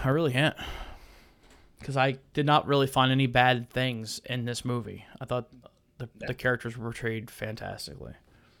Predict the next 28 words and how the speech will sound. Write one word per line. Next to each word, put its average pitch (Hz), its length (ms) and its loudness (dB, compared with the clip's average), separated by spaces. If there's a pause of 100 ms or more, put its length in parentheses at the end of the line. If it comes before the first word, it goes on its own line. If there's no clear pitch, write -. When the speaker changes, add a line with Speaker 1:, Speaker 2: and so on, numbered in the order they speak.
(920)
Speaker 2:
I 98 160 -10
absolutely - 460 -20
agree. - 240 -20 (300)
Speaker 1:
That's 147 140 -4
why 131 120 2
I - 20 2
kept 135 200 6
asking. 127 280 4
He's 95 80 -8
like, 101 100 -2
"Dude, 131 160 6
you 113 140 0
done 110 180 0
yet? 113 220 -2
You 127 100 0
done 113 220 2
yet? 110 140 2
You 113 100 0
done 117 180 0
yet?" - 160 -2
It 165 100 4
wasn't 151 280 8
because 127 200 6
I 117 40 -2
just 117 120 -6
wanted 117 220 2
a - 20 -16
podcast. 110 440 0